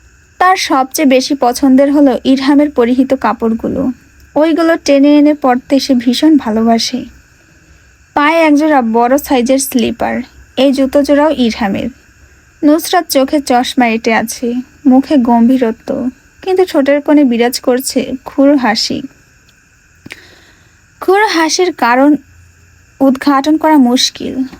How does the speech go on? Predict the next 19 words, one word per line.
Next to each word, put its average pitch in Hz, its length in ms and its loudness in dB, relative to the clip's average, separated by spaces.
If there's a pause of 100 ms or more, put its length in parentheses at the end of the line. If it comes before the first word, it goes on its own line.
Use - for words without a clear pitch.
(200)
নুসরাত 277 440 2
হাত 240 300 -4
পা 302 160 -2
ছড়িয়ে 254 520 0
গিয়ে 262 200 0
বসে 226 320 0
পড়ল 262 320 0
চেয়ারে, 214 440 -4 (920)
চোখ 359 220 -2 (240)
স্থির 302 300 -2
করে 311 300 0
রাখা 262 380 0
সৈয়দ 233 380 0
বাড়ির 254 280 0
গেটের 226 460 -2
দিকে। 254 340 -6 (840)
কিয়ৎকাল 349 440 0
কাটার 285 400 0
পর 262 320 -2